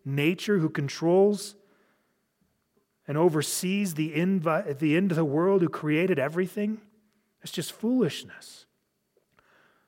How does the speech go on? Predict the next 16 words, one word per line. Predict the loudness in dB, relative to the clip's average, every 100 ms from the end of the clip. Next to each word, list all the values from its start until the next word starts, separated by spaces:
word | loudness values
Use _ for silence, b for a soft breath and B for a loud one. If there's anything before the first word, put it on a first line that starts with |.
| _
Psalm | -2 2 4
one | 2 2
fifteen | 0 -2 -4 -2 0 0
in | -2
the | -2
book | -2
of | 2
Isaiah, | 2 2 2 4 4 4 2
this | -2 -8
concept | -2 2 2 0 -6 -6
comes | -8 -6
up | -6 -4
over | -4 -2 -4
and | -4
over | -6 -8
again. | -12 -14 -18